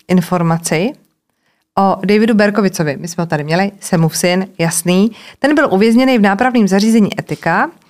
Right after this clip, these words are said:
a, v severní části státu New York, když předpověděl vraždu.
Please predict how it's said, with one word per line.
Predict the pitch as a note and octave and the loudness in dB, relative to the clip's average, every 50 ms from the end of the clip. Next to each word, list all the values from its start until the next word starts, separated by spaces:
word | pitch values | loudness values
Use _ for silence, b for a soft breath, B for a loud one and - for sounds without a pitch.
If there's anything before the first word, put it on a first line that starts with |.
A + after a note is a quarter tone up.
| B B B B B B B B | B B B B B B B B
a, | - F#3 F#3+ F#3 F#3 F#3+ F#3+ F#3 F3+ F3+ | 0 0 2 2 2 2 2 0 0 0
v | - | 0
severní | - B3 A3+ B3+ B3 C4 A#3+ | 0 0 2 2 4 2 2
části | - A#3 G#3 G#3 G3+ - A3 | 2 2 0 0 0 0 -2
státu | G3+ - G3+ F#3 F#3+ - F#3 | -2 0 0 -2 -2 0 0
New | F#3 F3+ E3+ | 2 2 2
York, | D#3+ D#3 D#3 D3+ D3 - - _ | 2 2 0 -2 -4 -10 -14 _
když | - D#3 E3 E3 - | -6 -6 -6 -6 -6
předpověděl | - - - F3+ - G#3 G3+ G3+ G#3 G3 G3+ F#3+ F#3 | -6 -6 -6 -4 -2 0 0 2 2 2 2 0 0
vraždu. | E3+ E3 D#3+ E3 F3+ F#3+ F3 E3 D#3+ D3 | -2 -2 0 0 2 0 0 0 -4 -6